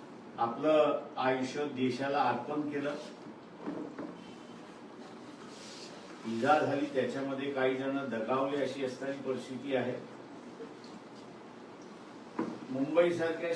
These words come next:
शहरामध्ये घाटकोपर, रमाबाई नगर, कामराज नगर या ठिकाणी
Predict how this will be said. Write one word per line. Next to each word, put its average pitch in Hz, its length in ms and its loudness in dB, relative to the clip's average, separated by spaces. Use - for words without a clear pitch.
शहरामध्ये 151 760 6
घाटकोपर, 160 680 2
रमाबाई 151 500 8
नगर, 151 400 4
कामराज 143 520 6
नगर 139 320 4
या 147 260 4
ठिकाणी 156 540 2